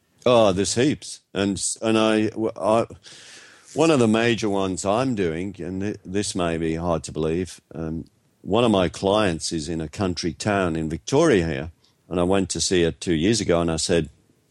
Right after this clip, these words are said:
"So what are the problems?" She said, "Well, we're not getting many sittings, and we're not doing many weddings, and blah, blah, blah." I said, "Okay."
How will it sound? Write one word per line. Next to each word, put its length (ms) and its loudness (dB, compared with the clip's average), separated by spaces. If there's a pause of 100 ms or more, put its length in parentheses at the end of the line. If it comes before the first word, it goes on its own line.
(640)
"So 200 2
what 140 6
are 80 4
the 80 2
problems?" 460 2
She 80 -8
said, 160 0
"Well, 180 2
we're 80 0
not 220 -2
getting 260 0
many 220 0
sittings, 600 0
and 120 -2
we're 60 -4
not 180 -6
doing 160 -4
many 240 -6
weddings, 680 0
and 140 -10
blah, 160 -2
blah, 160 -4
blah." 400 4
I 40 0
said, 220 -4
"Okay." 280 -4